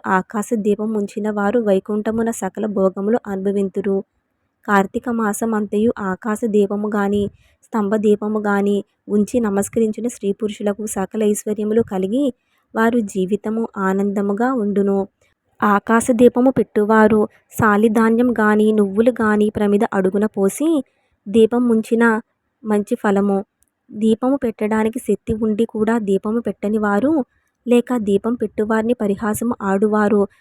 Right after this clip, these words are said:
చుంచు జన్మలెత్తుదురు. ఇందొక కథ కలదు, చెప్పెదను వినుము. ఋషులలో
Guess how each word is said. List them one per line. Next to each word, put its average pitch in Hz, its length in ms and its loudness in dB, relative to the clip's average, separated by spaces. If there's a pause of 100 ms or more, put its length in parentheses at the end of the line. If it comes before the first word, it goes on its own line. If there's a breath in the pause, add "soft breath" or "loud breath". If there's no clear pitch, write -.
(160)
చుంచు 226 300 -2
జన్మలెత్తుదురు. 208 840 0 (260)
ఇందొక 247 540 2 (120)
కథ 190 180 -2
కలదు, 202 460 -2 (220)
చెప్పెదను 220 440 0 (100)
వినుము. 190 440 0 (580 soft breath)
ఋషులలో 214 640 4